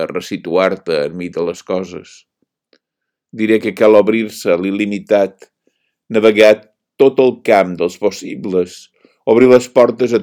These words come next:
totes les imaginacions i insomnis, entonar tots els cants del món. Diré les derives,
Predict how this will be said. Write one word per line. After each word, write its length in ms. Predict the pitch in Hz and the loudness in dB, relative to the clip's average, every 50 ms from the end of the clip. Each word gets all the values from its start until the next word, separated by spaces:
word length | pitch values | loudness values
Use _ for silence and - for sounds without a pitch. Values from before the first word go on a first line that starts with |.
| - - | 0 0
totes 260 | 120 117 123 110 101 | 0 2 2 0 0
les 140 | 104 101 110 | 0 -2 -4
imaginacions 800 | 101 101 101 98 107 98 92 95 95 - 117 113 107 107 98 104 | -4 -4 -4 -4 -4 -4 -6 -6 -6 -2 0 0 0 0 0 -2
i 80 | 92 | -4
insomnis, 720 | 87 90 - - - 110 107 104 95 90 80 80 - - - _ _ _ _ _ _ _ _ _ - | -4 -6 -4 0 0 2 2 0 -4 -8 -10 -12 -14 -18 -20 _ _ _ _ _ _ _ _ _ -4
entonar 460 | 123 117 110 - 120 117 120 120 120 127 - - | -2 0 2 4 4 4 4 2 -2 -2 0 2
tots 260 | - 131 131 113 117 | 4 4 4 2 0
els 180 | 107 95 95 - - | -2 -4 -4 -4 -2
cants 320 | - 95 90 87 90 87 87 | 0 0 0 0 -2 -4 -4
del 140 | 90 87 90 | -2 -2 -2
món. 380 | 92 87 87 85 85 85 95 _ _ _ _ _ _ _ _ _ _ _ _ _ _ _ _ _ _ - | -4 -6 -8 -10 -12 -16 -20 _ _ _ _ _ _ _ _ _ _ _ _ _ _ _ _ _ _ -10
Diré 300 | 101 104 95 92 92 92 | -6 -2 0 2 2 2
les 220 | 90 92 90 87 85 | 2 0 0 0 0
derives, 680 | 85 82 87 92 95 90 82 85 82 85 87 - - | -2 0 0 -2 -4 -4 -4 -4 -6 -6 -8 -14 -20